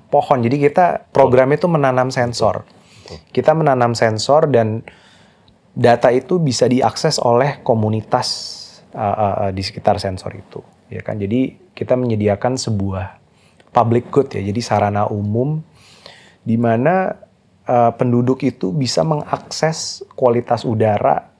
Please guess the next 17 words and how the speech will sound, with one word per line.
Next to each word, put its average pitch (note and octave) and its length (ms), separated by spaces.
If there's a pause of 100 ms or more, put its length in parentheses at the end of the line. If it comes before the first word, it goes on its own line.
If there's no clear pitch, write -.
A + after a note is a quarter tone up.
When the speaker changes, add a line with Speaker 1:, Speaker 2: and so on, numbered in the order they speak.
Speaker 1:
di C#3 360
daerah A2 440
mereka, G2+ 360
di B2 180
area A2 360
mereka, - 540
ya G#2+ 200
kan? - 180
Contohnya, A#2 720 (420)
let's - 180
say A#2 120
saya A2 180
tinggal G2+ 360
di F#2 340 (240)
dekat - 320 (160)
Cipete, - 640
Kemang, C3+ 640